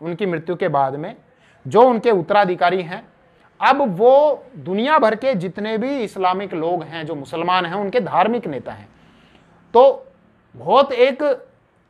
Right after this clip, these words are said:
सम्मान का पद होता था, बहुत गरिमा का प-, पद होता था और मुसलमानों के लिए बहुत निष्ठा का पद होता था ये खलीफा का। अब एक ऐसा व्यक्ति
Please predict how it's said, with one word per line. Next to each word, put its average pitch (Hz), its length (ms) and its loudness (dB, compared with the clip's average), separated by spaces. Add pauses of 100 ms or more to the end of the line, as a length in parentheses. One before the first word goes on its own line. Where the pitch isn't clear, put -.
सम्मान 233 520 0
का 294 120 2
पद 262 200 2
होता 226 280 2
था, 233 160 -4
बहुत 185 240 -2
गरिमा 185 360 0
का 220 120 -2
प-, 202 260 -6
पद 196 120 0
होता 175 260 -2
था 208 100 -2
और 214 140 0
मुसलमानों 202 640 0
के 226 100 -4
लिए 233 120 -2
बहुत 190 220 2
निष्ठा 190 340 -2
का 220 120 -2
पद 190 160 0
होता 160 260 -4
था 202 100 -6
ये 202 160 -6
खलीफा 143 380 -12
का। 101 160 -20 (600)
अब 214 120 4
एक 233 240 6
ऐसा 214 260 4
व्यक्ति 262 640 -2